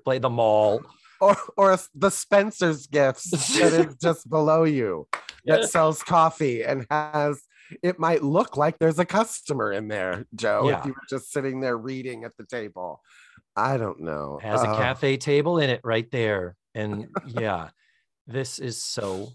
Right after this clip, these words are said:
Speaker 1: so wrong. And I'm,
Speaker 2: Uh,
Speaker 1: I'm done talking about it.
Speaker 2: I hope our listeners don't drop off like viewers did. <laughs>
Speaker 1: Oh, jeez.
Speaker 2: When we originally aired, but,
Speaker 1: But the
Speaker 2: uh,
Speaker 1: viewers didn't drop. That's the funny thing is the viewer really, we were talking about this in the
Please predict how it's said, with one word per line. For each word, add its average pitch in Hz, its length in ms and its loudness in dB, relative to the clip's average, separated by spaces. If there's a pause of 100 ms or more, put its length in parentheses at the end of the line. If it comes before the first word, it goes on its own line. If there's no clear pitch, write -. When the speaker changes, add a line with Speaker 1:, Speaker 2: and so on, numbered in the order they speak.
(380)
Speaker 1:
so 113 640 -4
wrong. 107 580 0
And 107 320 -4
I'm, 113 320 -2
Speaker 2:
Uh, 180 60 0
Speaker 1:
I'm 185 400 0
done 147 260 0
talking 120 400 -2
about 90 300 -4
it. 78 100 -12 (460)
Speaker 2:
I 185 100 2
hope 240 260 -2
our 180 140 4
listeners 156 540 -2
don't 135 240 -6
drop 127 400 0
off 120 640 2
like 113 380 -2 (260)
viewers 113 720 0
did. 85 400 -2 (180)
<laughs> - 120 -12 (400)
Speaker 1:
Oh, 175 160 4 (100)
jeez. - 500 -2 (100)
Speaker 2:
When 113 180 -14
we 110 100 -2
originally 98 520 -6
aired, 87 340 -6
but, 95 260 -2
Speaker 1:
But - 160 -8
the - 100 2
Speaker 2:
uh, 143 60 4
Speaker 1:
viewers 269 300 2
didn't 285 340 0
drop. 311 400 0
That's 220 280 -2
the 226 100 -4
funny 214 340 -4
thing 254 300 -4
is 196 80 -10
the 165 100 -2
viewer 170 460 0
really, 180 440 -4
we 165 140 -2
were 175 140 -2
talking 180 400 0
about 123 260 -2
this 151 280 -4
in 147 200 -6
the 160 300 -2